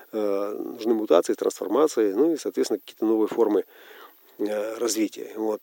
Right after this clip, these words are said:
И вот гибкость, э, выживаемость, э, вообще мобильность, э, этих, э, нейронов, э, как раз в последнее время повышается именно за счет того, что они стали более избирательными.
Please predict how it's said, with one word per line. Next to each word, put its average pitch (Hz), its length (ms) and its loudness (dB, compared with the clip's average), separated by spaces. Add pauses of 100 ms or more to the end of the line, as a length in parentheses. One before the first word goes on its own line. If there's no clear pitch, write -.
И 113 800 0 (260)
вот - 160 -12 (140)
гибкость, - 760 2
э, 107 240 2
выживаемость, 107 880 4
э, 107 320 -6 (140)
вообще 110 420 -4 (520)
мобильность, 113 840 0 (580)
э, 117 340 -2
этих, - 440 2
э, 123 200 2
нейронов, 131 680 10
э, 113 540 0
как - 140 -8
раз 127 280 4
в 117 80 0
последнее 110 340 -2
время 131 220 8
повышается 127 720 2
именно 107 240 4
за 107 60 -4
счет - 200 -2
того, 117 220 2
что - 140 0
они 117 60 6
стали 117 220 0
более 107 320 0
избирательными. - 800 -8